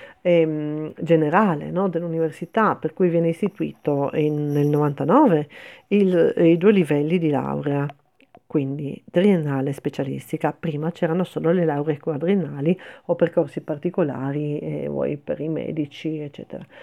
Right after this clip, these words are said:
Mentre adesso, eh, quasi tutti i, gli ordinamenti, eh, avranno il livello di laurea triennale e quello specialistica. E questo è anche importante per il servizio sociale, perché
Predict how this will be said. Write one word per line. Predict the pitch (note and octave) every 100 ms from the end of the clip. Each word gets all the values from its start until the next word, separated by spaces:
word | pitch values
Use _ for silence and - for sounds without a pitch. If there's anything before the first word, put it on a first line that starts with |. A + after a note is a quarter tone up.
| - - -
Mentre | G3 E3+ F3 G#3 B3
adesso, | - G3 F3+ - - A3 B3+
eh, | - E3+ D3 -
quasi | G#3 F3 - D#3+ -
tutti | - E3+ E3 _ D#3+ D3 C#3
i, | D#3 D3 C#3+ - _ _
gli | E3+
ordinamenti, | D#3+ F3+ A#3 D3+ C#3 C#3+ - G3+ F#3
eh, | E3 D#3+ D#3
avranno | D#3 D#3 C#3 C#3 D3 D3+ D3 E3
il |
livello | D#3+ D#3 D#3 D#3
di | D3
laurea | D3+ C#3 C3+ D#3+
triennale | A#3+ B3 D#3 D3 E3+
e |
quello | E3 D3+
specialistica. | D3+ - - D3+ D3 B2+ - C#3 C#3+ - - _ _
E | D#4+ D#4+
questo | - E3+ - C#4+
è |
anche | E3 G3+ A#3
importante | F3 D#3+ E3 - D3 C#3+ C#3+ D3 C#3+ _ _ _ _ _ _ -
per | - D3 C#3+
il | C#3+
servizio | - C#3+ C#3
sociale, | D3 D3+ D3 C3+ -
perché | - - F3